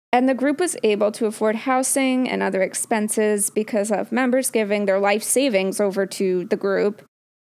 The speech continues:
So when they got money from the members, they would rent all these different houses in Denver, in Denver, and then they would go to Dallas and rent different homes. They were just traveling and renting, like, Airbnb-ing all these places.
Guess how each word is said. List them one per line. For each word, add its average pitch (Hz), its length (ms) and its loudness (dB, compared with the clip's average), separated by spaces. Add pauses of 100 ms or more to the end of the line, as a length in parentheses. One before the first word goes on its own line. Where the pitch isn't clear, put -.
(260)
So 262 140 2
when 262 120 4
they 247 100 2
got 262 160 2
money 269 340 2
from 247 160 0
the 220 80 2
members, 214 480 0
they 214 80 0
would 202 240 -2
rent 220 280 0 (580)
all 294 180 4
these 349 200 2
different 247 280 2
houses 202 500 0
in 208 140 0
Denver, 190 720 2
in 220 140 0
Denver, 196 520 2
and 214 200 2
then 214 80 2
they 220 140 2
would 214 300 0
go 196 100 0
to - 100 -4
Dallas 269 540 2
and 269 100 0
rent 254 140 0
different 247 340 -2
homes. 233 300 0
They 254 80 0
were 269 80 -2
just 240 200 -8
traveling 208 540 -4
and 185 140 -6
renting, 202 340 -2
like, 190 240 -4
Airbnb-ing 220 920 2
all 208 120 2
these 208 200 0
places. 196 800 2